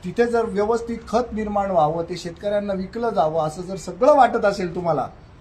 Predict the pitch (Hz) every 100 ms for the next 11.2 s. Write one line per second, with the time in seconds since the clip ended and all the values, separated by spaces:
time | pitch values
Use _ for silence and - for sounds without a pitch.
0 | - - 147 196 202 190 180 202 202 202
1 | 202 180 190 190 185 185 190 175 170 -
2 | 208 202 185 180 170 165 165 139 139 156
3 | 165 160 151 147 143 139 - - - -
4 | 156 175 247 269 247 240 233 220 214 202
5 | 196 196 185 180 196 - 190 190 214 240
6 | 214 196 190 185 185 - 202 226 214 202
7 | 196 202 202 160 170 170 180 180 196 196
8 | 208 196 185 180 190 180 175 180 170 -
9 | 175 175 165 156 160 156 160 190 165 147
10 | - - - - 147 226 247 208 196 175
11 | 160 -